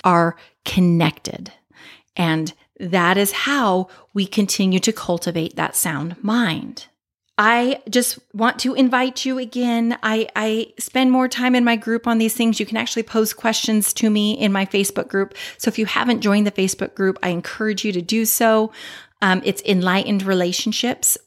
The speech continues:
with Lindsay K Porter. So go check that group out on Facebook because I'd love to continue to serve you there. Um, your call to action this week is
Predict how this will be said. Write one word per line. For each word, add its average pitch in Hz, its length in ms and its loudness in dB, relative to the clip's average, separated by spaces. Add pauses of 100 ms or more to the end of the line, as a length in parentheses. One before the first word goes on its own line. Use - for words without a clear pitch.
(240)
with 185 280 -2
Lindsay 190 300 2
K 185 180 -4
Porter. 165 380 -4
So 180 280 0
go - 180 -4
check 220 300 -2
that 226 180 -4
group 214 200 -2
out 208 140 -2
on 196 140 -4
Facebook 214 540 2 (360)
because - 180 0
I'd 185 140 4
love 185 240 0
to 185 260 2
continue 180 460 -2
to - 140 -8
serve 170 300 -2
you 165 120 -8
there. 175 400 -10 (600)
Um, 202 160 2
your 196 160 4
call 262 400 0
to - 140 -2 (100)
action 220 480 0
this 185 280 -2
week 180 360 -2
is 185 340 0